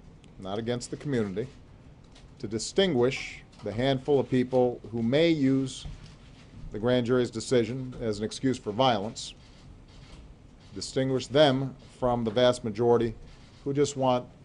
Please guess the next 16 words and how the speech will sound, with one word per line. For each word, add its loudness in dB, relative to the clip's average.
their -2
voices 0
heard 0
around 0
legitimate 4
issues, -2
uh, -10
in -10
terms -4
of -8
how 0
communities -2
and -4
law 0
enforcement -6
interact. 0